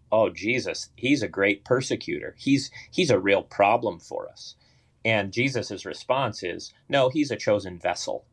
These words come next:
You know, he's just an instrument." And that word "instrument" uh, is the same thing that Paul talks about. "We have this treasure in jars of clay."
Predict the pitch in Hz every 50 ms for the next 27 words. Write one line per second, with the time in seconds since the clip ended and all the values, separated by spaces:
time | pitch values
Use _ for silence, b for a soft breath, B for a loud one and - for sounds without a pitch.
0 | _ - 104 98 92 92 131 117 - 127 117 - - - - 95 - - - -
1 | - - 82 71 67 - _ - - b b b b b b b b - 104 104
2 | 101 95 92 107 104 107 - - 104 113 117 113 104 - - 104 110 117 - -
3 | - - 98 92 92 90 87 - - - - - 95 92 90 90 90 92 87 85
4 | - - 107 107 104 98 - - 98 95 92 92 85 - - - 107 101 98 95
5 | - - - - 95 87 - - 90 - - 82 80 78 - b b b b b
6 | - 110 110 104 101 90 90 92 90 - - - - - 104 104 98 - 101 95
7 | 90 - - 92 90 87 87 85 - - 92 92 92 95 98 95 90 90 82 -
8 | - - - - 87 87 92 95 104 110 117